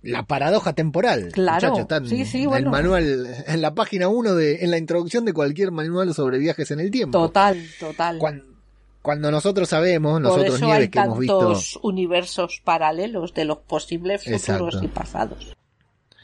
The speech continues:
Speaker 1: Nosotros que hemos visto cines, series y películas al rolete de viajes en el tiempo,
Speaker 2: Hombre.
Speaker 1: sabemos que es impo-, es imposible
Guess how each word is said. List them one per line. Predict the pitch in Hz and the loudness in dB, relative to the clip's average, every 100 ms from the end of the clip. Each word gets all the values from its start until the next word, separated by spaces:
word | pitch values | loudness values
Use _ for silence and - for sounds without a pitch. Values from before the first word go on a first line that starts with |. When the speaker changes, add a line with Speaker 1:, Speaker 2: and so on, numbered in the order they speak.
| _ _ _ _ | _ _ _ _
Speaker 1:
Nosotros | 117 117 160 160 | -6 -2 -2 0
que | 160 | 0
hemos | 151 147 | 0 0
visto | 147 139 123 - _ _ _ _ _ | 2 0 0 -4 _ _ _ _ _
cines, | - - 165 160 143 - | -10 -2 0 0 -2 -4
series | - 165 170 151 | -4 0 0 0
y | 131 | -2
películas | 131 151 156 135 123 - | -2 -2 0 -2 -2 -4
al | 120 113 | -4 -2
rolete | 123 131 165 165 117 113 107 | 0 0 0 0 -2 -4 -2
de | 113 | -2
viajes | 131 135 139 | -2 -2 -4
en | |
el | 139 | -4
tiempo, | 139 151 151 | -2 -2 2
Speaker 2:
Hombre. | 151 156 160 165 160 | 2 2 2 2 2
Speaker 1:
sabemos | 120 135 139 - | 0 -2 -2 -4
que | - | -4
es | 156 151 | -4 -2
impo-, | 143 127 139 | -4 -2 -4
es | - | -2
imposible | - 175 156 156 196 180 165 170 190 | -2 0 0 0 2 2 2 2 0